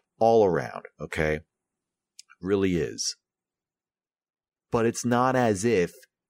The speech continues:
there aren't ways to fix this. Like I said, it's like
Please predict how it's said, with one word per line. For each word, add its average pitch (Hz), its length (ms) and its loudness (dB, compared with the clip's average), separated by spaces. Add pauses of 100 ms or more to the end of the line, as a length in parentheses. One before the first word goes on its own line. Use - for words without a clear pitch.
(160)
there 107 300 -2
aren't 107 340 0 (140)
ways 78 800 -2 (800)
to 92 200 -2 (280)
fix - 340 0
this. - 480 -4 (200)
Like 143 200 0
I 143 80 2
said, 117 380 -2 (680)
it's - 240 -2
like 143 280 0